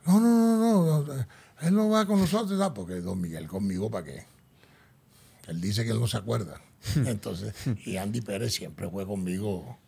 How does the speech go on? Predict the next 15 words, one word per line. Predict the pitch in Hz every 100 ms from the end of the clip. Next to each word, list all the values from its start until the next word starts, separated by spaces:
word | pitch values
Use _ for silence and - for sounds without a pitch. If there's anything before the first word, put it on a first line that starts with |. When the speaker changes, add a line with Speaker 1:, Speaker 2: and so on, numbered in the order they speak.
| _ _ _ _ _ - -
Speaker 1:
Pues | 67
es | -
que | 101
las | 107
llaves | 101 113 113
mías | 113 113
eran, | 113 127 131 - - -
eh, | 87 85 80 80 73 78 85 85
Jairo, | 107 113 120 147 175 _ _ _ _ _ _ -
Altamiranda | - - 117 127 123 135 143
y | 110 85 87 92 - _
Speaker 2:
Y | 117
Miguel. | 113 107 98 87 - _ _ _ _ -
Speaker 1:
Don, | 110 90 95 104
no, | 92